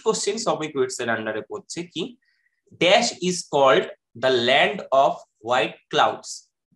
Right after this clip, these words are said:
Land of white cloud কাকে বলবো? Option আছে এখান থেকে নিউজিল্যান্ড, Belgium, শ্রীলঙ্কা না South Africa। তো এখান থেকে option কোনটা correct হবে? এখান থেকে option হবে নিউজিল্যান্ড। ঠিক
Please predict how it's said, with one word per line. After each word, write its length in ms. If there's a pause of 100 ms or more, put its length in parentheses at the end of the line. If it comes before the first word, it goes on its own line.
(180)
Land 300
of 60 (120)
white 220
cloud 280
কাকে 200 (100)
বলবো? 200 (1000)
Option 260 (140)
আছে 180
এখান 220
থেকে 140 (120)
নিউজিল্যান্ড, 500 (460)
Belgium, 480 (260)
শ্রীলঙ্কা 480 (220)
না 80 (120)
South 280
Africa। 300 (280)
তো 120
এখান 200
থেকে 120 (100)
option 320
কোনটা 300
correct 260
হবে? 160
এখান 180
থেকে 200
option 300
হবে 140 (500)
নিউজিল্যান্ড। 720 (840)
ঠিক 120